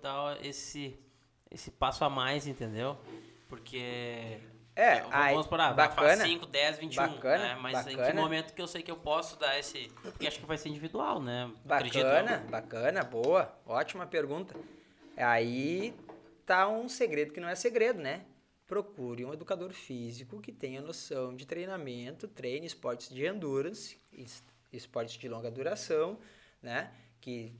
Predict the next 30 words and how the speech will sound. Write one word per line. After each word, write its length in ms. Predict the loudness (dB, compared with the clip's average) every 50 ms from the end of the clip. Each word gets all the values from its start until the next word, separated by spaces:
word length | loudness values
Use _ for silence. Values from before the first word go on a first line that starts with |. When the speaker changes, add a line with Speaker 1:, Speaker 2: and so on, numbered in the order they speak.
| -20 -20 -20 -12
Speaker 2:
treine 280 | -8 -6 -6 -6 -6 -4
corrida, 380 | -2 -2 -2 0 -2 -4 -6
que 80 | -8 -8
tenha 140 | -10 -10 -10
uma 120 | -8 -10 -12
formação. 760 | -8 -8 -8 -6 -6 -6 -6 -2 0 2 2 2 2 0 -6 -14 -20 _ _ _ _ _ _ _ _ _ _ _ _ _ _ _ _ _ _ _ -6
Eu 140 | -4 0 2
já 120 | 4 4
dentro 260 | 4 2 0 -4 -6 -6
do 80 | -8 -6
curso 280 | -4 -4 -2 -2 0
agora 200 | 2 2 2 4
da 60 | 2
educação 420 | 0 -2 -4 -6 -6 -6 -6 -8 -6
física, 440 | -6 -6 -4 -4 -6 -8 -10 -14 -16 -18 _ _ _ _ _ _ _ _ _ -6
eu 100 | -6 0
voltei 500 | 4 4 4 4 2 2 2 2 2 2 0
pra 200 | 0 2 4 4
ele 200 | 4 2 2 0
já 160 | 2 0 0
direcionado 880 | 0 0 -4 -2 -2 -2 0 0 0 0 0 2 2 2 2 0 0
e 60 | -2 -2
sonhando 580 | -2 -2 -2 0 0 -2 -4 -4 -4 -4 -6
com 180 | -6 -8 -8 -8
o 40 | -8
quê? 240 | -6 -4 -4 -4 -4
Trabalhar 400 | -2 -2 0 0 2 0 0 0
com 80 | -2
assessoria 420 | -4 -6 -6 -4 -2 -2 -2 -2 -4
esportiva 680 | -6 -4 -4 -4 -4 -4 -6 -6 -6 -6 -8 -10